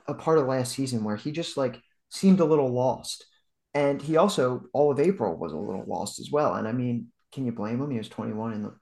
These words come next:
in the bigs. And, uh, when he's putting it together for a full season, I think forty forty is the,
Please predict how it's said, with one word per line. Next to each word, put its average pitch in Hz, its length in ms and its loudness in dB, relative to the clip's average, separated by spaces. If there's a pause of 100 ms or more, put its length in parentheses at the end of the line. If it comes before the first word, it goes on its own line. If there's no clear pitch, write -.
in 117 100 -4
the 104 60 -6
bigs. 113 480 -4 (500)
And, 120 380 -2
uh, 113 300 -2 (840)
when 156 140 4
he's 233 220 6
putting 185 280 0
it 185 60 -4
together 139 540 -2 (420)
for 127 160 -2
a 113 60 0
full 123 200 -4
season, 127 540 -4 (800)
I 202 120 4
think 294 260 0
forty 135 340 4
forty 127 480 0
is 98 140 -8
the, 80 180 -10